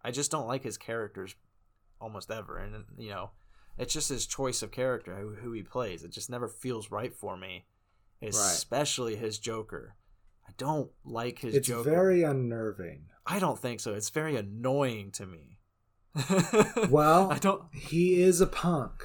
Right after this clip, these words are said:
Speaker 1: <laughs> and I don't like that. It's so
Speaker 2: Uh,
Speaker 1: stupid.
Speaker 2: the, well, okay, though, there, that is one thing, though. Like, this, this is a very different take on that same character. Like,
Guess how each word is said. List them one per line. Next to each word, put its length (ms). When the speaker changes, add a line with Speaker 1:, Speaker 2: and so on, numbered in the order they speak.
Speaker 1:
<laughs> 120
and 160
I 80
don't 260
like 340
that. 340
It's 280
so 300
Speaker 2:
Uh, 60
Speaker 1:
stupid. 640
Speaker 2:
the, 220
well, 160
okay, 260
though, 360
there, 340
that 280
is 240
one 320
thing, 280
though. 160
Like, 240
this, 440
this 260
is 280
a 80
very 460
different 380
take 360
on 220
that 220
same 360
character. 720
Like, 360